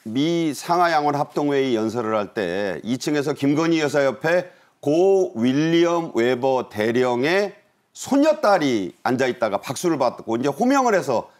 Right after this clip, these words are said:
박수를 받았는데 윤 대통령은 하버드대 특별연설을 할 때도 육이오 참전용사인 고 윌리엄 쇼 대위의 유족을 초청했습니다. 영상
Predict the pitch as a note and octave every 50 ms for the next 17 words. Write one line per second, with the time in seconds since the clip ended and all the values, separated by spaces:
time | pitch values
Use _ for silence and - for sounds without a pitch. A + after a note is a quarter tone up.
0 | _ _ - B2 - - D3+ C3 A2+ A2+ G#2+ A#2 A2+ G#2+ G2+ G#2+ B2 G#2+ - -
1 | - - - - _ _ _ _ - F3+ G#3 B3+ B3+ B3+ B3+ B3 B3 B3 B3 B3
2 | A#3 - - A#3+ C#4 B3 C#4 C#4+ B3 B3+ C#4+ A3 C4 B3 A#3+ A#3 - - - -
3 | A#3 A3+ A3 G#3 G3 F3+ F#3 F#3 E3 E3 E3 C#3+ - D3 D#3+ G3 F#3+ B2+ - -
4 | - _ _ _ - C3 D#3 F3+ F3 G#3 G#3+ G#3 G3+ - F#3+ F#3 F3+ F#3 F3+ F3
5 | E3+ D#3 D#3 D3+ C3+ D3 D3+ F3+ G3+ G#3 F#3 - _ _ _ - D#3 D#3+ D#3 A#2+
6 | A#2+ C#3 D#3+ F3+ G3 G3+ G3+ F#3+ F#3 F3 - - - A#3+ A#3+ A#3 A3 - - -
7 | A#2+ C3 D3+ E3+ F#3 G3 G3+ G3+ G#3 A3 A3 G#3 - - _ _ _ _ _ _
8 | _ _ - A2+ C3 C#3 C3 E3 D#3+ C#3 C#3 C3+ B2 G#2+ - A#2 - - A2 G#2
9 | F#2+ F2+ - E2+ D#2+ - D#2+ D#2+ G2+ A#2 B2+ A2+ C3+ A2+ F#2+ -